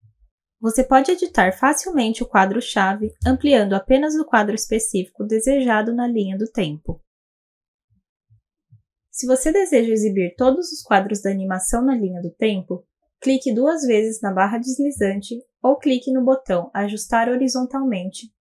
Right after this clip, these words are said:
no lado direito da barra deslizante. Os valores mínimo e máximo do quadro e a região de reprodução exibidos na linha do tempo são definidos para serem iguais ao valor de todos os quadros de movimento,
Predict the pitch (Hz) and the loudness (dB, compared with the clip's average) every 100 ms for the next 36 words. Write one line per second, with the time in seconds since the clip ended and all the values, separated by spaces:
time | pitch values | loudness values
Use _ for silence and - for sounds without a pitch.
0 | - 285 285 226 240 254 247 180 190 202 | -6 0 2 2 0 0 0 -2 -4 -4
1 | 202 175 180 180 190 208 233 180 160 156 | -2 -2 -4 -6 -6 -4 -4 -6 -8 -12
2 | - _ _ _ _ _ _ _ _ _ | -20 _ _ _ _ _ _ _ _ _
3 | _ _ _ _ _ _ - 240 269 269 | _ _ _ _ _ _ -6 0 2 4
4 | 196 190 - 226 285 339 349 330 214 185 | 2 0 -2 0 0 0 -6 -2 0 0
5 | - 202 202 208 - 208 208 262 - 262 | -4 -4 -2 -2 0 0 0 -2 -4 2
6 | 254 247 233 233 214 254 277 277 262 240 | 2 2 0 0 0 0 -2 -2 0 -2
7 | 240 - 196 190 190 208 233 277 285 277 | -2 -6 -6 -4 -4 -2 -2 -2 -4 -4
8 | 226 208 202 - 185 180 - 190 _ - | -2 -2 -4 -4 -6 -6 -12 -20 _ -16
9 | - 277 302 320 330 254 214 - 233 220 | -4 0 0 -2 -2 0 -2 -2 -2 0
10 | 220 196 185 185 208 214 214 247 269 269 | -2 -2 -2 -6 -2 0 0 0 -4 -2
11 | 277 214 185 202 - - 233 285 302 311 | 0 2 2 0 -8 -6 -2 -2 -2 -4
12 | - 226 208 214 220 240 226 247 277 165 | -2 0 0 -2 -2 -4 -2 -2 0 -2
13 | 180 | -8